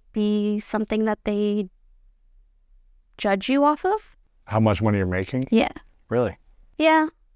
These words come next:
Speaker 1: I think for some people it can be inspirational, but for some people it's like, "Oh, you're over there and I'm here," kind of thing. But it's like, "Oh, I don't come from money." <laughs> Like, I'm not like that, man. <laughs> Yeah,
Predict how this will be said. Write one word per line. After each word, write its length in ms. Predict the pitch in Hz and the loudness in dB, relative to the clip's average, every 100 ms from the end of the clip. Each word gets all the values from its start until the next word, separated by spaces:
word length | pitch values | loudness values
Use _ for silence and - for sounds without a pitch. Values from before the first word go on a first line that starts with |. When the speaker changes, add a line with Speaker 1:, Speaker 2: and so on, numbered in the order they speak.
| _ _ _ - | _ _ _ -2
Speaker 1:
I 80 | 254 | 0
think 140 | 466 | 0
for 120 | 453 359 | -2 0
some 200 | 254 277 | 0 2
people 260 | 330 240 | 0 0
it 80 | 220 | 0
can 140 | 226 | 0
be 120 | 208 202 | 0 0
inspirational, 760 | 202 - 190 233 214 202 214 | -2 -2 0 0 0 0 -2
but 140 | 226 220 | -4 -6
for 100 | 208 | -6
some 200 | - 214 | -4 -4
people 280 | 220 208 208 | -4 -4 -6
it's 140 | - | -4
like, 300 | 196 - - _ _ _ _ _ _ _ _ - | -4 -4 -12 _ _ _ _ _ _ _ _ 0
"Oh, 440 | 208 202 190 196 _ _ | 2 4 2 -2 _ _
you're 300 | 202 214 208 | -4 0 0
over 260 | 208 196 208 | 0 0 0
there 380 | 196 190 233 277 - | 0 2 2 0 -2
and 120 | 190 | -2
I'm 120 | 202 | -2
here," 340 | - 196 294 359 _ | -4 -2 -2 -4 _
kind 180 | - 311 | 0 0
of 80 | 320 | 0
thing. 240 | 339 392 427 _ _ _ _ _ _ - | -2 -4 -6 _ _ _ _ _ _ -6
But 80 | - | -4
it's 100 | - | 0
like, 160 | 123 - - - - | -2 -2 -20 -20 0
"Oh, 120 | 294 | 4
I 240 | 214 226 277 | 6 6 2
don't 220 | 294 311 | -2 0
come 160 | 233 | -2
from 180 | 247 240 | 0 0
money." 300 | 220 214 359 - | 0 0 -2 -4
<laughs> 100 | - | -6
Like, 180 | 339 - | -6 2
I'm 160 | 349 339 | 2 6
not 200 | 339 - | 4 4
like 180 | 320 - | 0 4
that, 200 | 269 254 | 4 4
man. 260 | 254 247 - | 2 2 0
<laughs> 40 | - - _ _ _ _ _ _ _ _ - | -14 -16 _ _ _ _ _ _ _ _ -2
Yeah, 400 | 247 269 240 | 4 6 6